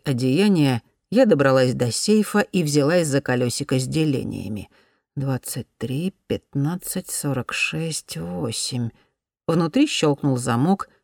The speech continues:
я повернула массивную рукоятку, потянула дверцу на себя и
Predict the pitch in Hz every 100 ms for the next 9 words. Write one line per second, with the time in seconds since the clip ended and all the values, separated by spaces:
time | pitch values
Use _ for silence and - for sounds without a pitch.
0 | _ - 202 196 151 147 156 175 147 139
1 | - 175 165 147 139 131 135 135 190 -
2 | 147 - - - 180 175 214 240 196 170
3 | 185 - 165 151 143 151 143 190 226 220
4 | - _ _ - 175 147